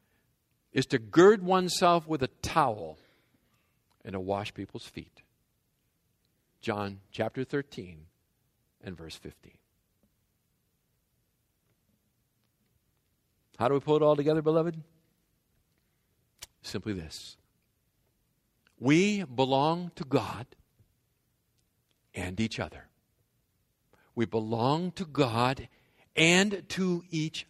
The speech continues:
other. And the more we understand and apply that truth here at Foothill, the more powerfully will be our testimony of the life-changing work of the Spirit of God.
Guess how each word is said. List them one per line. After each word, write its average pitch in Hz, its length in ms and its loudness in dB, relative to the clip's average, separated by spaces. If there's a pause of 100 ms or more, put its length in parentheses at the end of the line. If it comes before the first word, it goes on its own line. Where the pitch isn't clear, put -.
(100)
other. 87 340 -10 (1800)
And 113 100 -2
the 127 60 2
more 202 460 8
we 190 140 4
understand 180 880 -2
and 110 80 -2
apply 160 520 2
that 160 300 4
truth 180 320 -4
here 156 340 2
at 139 240 2 (120)
Foothill, 117 480 2 (340)
the 139 100 2
more 143 200 6
powerfully 180 1040 0 (580)
will 107 80 -4
be 135 220 0
our 139 120 4
testimony 85 880 -8 (520)
of 82 60 -14
the 98 100 -6
life-changing 123 720 -4
work 104 240 -6
of 107 80 -10
the 98 80 -18
Spirit 101 320 -10
of 104 120 -14
God. - 320 -8